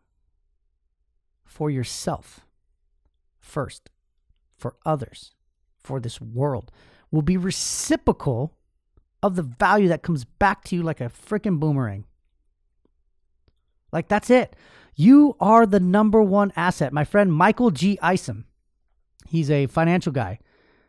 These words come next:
He's like, "You are the number one asset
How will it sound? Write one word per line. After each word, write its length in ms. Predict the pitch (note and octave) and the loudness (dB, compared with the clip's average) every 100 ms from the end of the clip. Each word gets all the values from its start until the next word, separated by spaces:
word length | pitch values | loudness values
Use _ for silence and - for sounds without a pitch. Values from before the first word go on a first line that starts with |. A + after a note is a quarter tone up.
| _ _ _ _ | _ _ _ _
He's 200 | D3 D3 | -2 0
like, 220 | D#3 A#2 | -2 -2
"You 240 | C#3+ F#3+ - | 0 0 2
are 200 | D#3+ E3+ | 2 2
the 120 | D3 | 0
number 580 | C3 C3 C#3 E3 D#3+ F#3 | -2 0 0 0 0 0
one 360 | D#3 C#3 D3 - | 0 -2 -2 -4
asset 520 | C3 C3 - C3+ B2 | -8 -8 -6 -8 -8